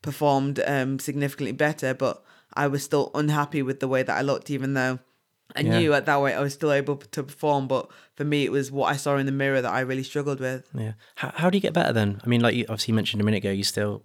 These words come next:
Speaker 2: you're in Tokyo, you're still taking your scales with you, getting up in the night, drinking water, measuring your food, and that's in a, and that's you in a, in a pretty good place with it. It's obviously still a, it's obviously still a big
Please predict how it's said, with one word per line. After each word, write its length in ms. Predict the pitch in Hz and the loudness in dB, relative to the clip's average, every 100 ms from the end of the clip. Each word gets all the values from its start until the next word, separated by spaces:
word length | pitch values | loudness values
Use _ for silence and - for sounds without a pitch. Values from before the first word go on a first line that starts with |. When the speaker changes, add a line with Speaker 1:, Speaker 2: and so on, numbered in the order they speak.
| - | -14
Speaker 2:
you're 280 | 82 87 110 | -12 -4 0
in 60 | 107 | 0
Tokyo, 380 | 107 107 104 | 2 0 0
you're 100 | 98 | -4
still 320 | 95 104 98 - - - - _ | -2 -2 -4 -8 -20 -20 -20 _
taking 260 | - 107 101 | -2 0 0
your 60 | 95 | -2
scales 320 | - 98 92 | 0 0 0
with 140 | 95 | -2
you, 220 | 98 98 95 - | 0 -2 -6 -6
getting 180 | 80 101 | -4 -4
up 100 | 104 | -2
in 100 | 98 | -2
the 60 | |
night, 300 | 95 - - _ - | -2 -4 -10 _ -8
drinking 260 | 104 101 104 | -6 -4 -2
water, 320 | 98 101 98 | -2 -4 -4
measuring 320 | 98 98 101 | -6 -2 -2
your 100 | 98 | -2
food, 360 | - 95 95 - - - | -4 -6 -6 -10 -18 -6
and 100 | 104 | -4
that's 180 | - - | -2 2
in 100 | 104 | 0
a, 20 | - | 0
and 80 | 110 | -4
that's 200 | 104 - | -2 0
you 60 | 104 | 0
in 80 | 101 | 0
a, 20 | |
in 140 | 113 | -2
a 60 | 101 | -6
pretty 200 | - 101 | -4 -2
good 160 | 107 104 | -2 -2
place 240 | 113 110 | 0 0
with 100 | 117 | -2
it. 180 | 123 143 - - - - | -2 -2 -6 -20 -20 -8
It's 160 | - - | -4 -2
obviously 260 | 123 117 | 0 -2
still 200 | - 107 | 0 0
a, 160 | 98 98 | 0 -2
it's 180 | 110 - | -4 -2
obviously 200 | 113 98 | -2 -2
still 180 | - 98 | -2 -2
a 40 | |
big 200 | 98 | -2